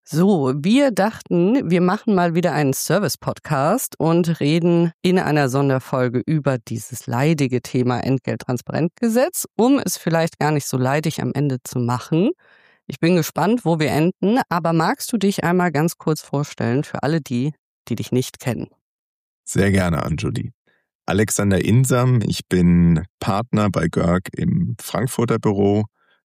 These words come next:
Speaker 2: bin Arbeitsrechtler seit inzwischen mehr als zwanzig Jahren und bin Vergütungs- und Governance-Experte. Das ist der Schwerpunkt meiner Tätigkeit.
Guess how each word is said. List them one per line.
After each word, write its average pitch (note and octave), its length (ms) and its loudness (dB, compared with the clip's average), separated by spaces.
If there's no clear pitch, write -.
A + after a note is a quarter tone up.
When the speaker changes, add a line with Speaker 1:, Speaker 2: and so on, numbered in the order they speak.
Speaker 2:
bin E2+ 480 0
Arbeitsrechtler G2+ 1000 0
seit - 340 -2
inzwischen - 480 -2
mehr E3 320 2
als - 380 -4
zwanzig F2 540 0
Jahren A2 500 2
und F2+ 340 0
bin F#2 420 4
Vergütungs- G2+ 680 2
und E2+ 420 2
Governance-Experte. - 1300 0
Das - 180 -6
ist - 160 -2
der - 100 -2
Schwerpunkt - 540 -4
meiner - 220 0
Tätigkeit. - 720 -8